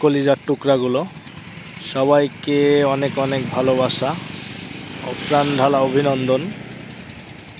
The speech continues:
ভিডিওটা দেখছেন যারা, সবাইকে। অনেক ব্যস্ত আছি আমি, এই জন্যে সবার পরিবারে যেতে পারতেছি না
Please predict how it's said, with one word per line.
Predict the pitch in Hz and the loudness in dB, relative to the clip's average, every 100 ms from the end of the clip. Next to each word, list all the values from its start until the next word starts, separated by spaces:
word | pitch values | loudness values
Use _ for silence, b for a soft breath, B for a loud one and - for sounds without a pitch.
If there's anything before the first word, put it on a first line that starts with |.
| - - - - 123 | -18 -18 -18 -14 -2
ভিডিওটা | 127 135 143 127 131 131 | -2 2 2 4 2 2
দেখছেন | 131 - 139 135 127 | -4 -2 -2 0 2
যারা, | 127 131 - | 2 2 0
সবাইকে। | 135 127 123 107 - 110 98 - - - - - - - - - - - - - - - - - - - - - - - - - - - - - - - - - - - - - - - - - 147 151 | 0 2 0 -2 -6 -8 -8 -14 -14 -14 -14 -14 -14 -14 -12 -14 -12 -12 -12 -12 -10 -10 -10 -10 -10 -10 -8 -8 -8 -8 -8 -8 -8 -8 -8 -8 -8 -8 -8 -8 -8 -8 -6 -6 -6 -4 -4 0 4 4
অনেক | 156 135 | 4 2
ব্যস্ত | 156 156 - 170 156 | 2 2 2 4 4
আছি | 147 160 160 | 2 2 2
আমি, | 156 160 196 165 | 2 2 2 2
এই | 156 160 | 2 2
জন্যে | 156 160 - | 2 0 2
সবার | 147 156 151 156 | 4 4 2 0
পরিবারে | 160 156 156 143 | 2 4 4 2
যেতে | 156 151 | 2 4
পারতেছি | 147 - - 143 | 2 0 -6 -2
না | 135 | 0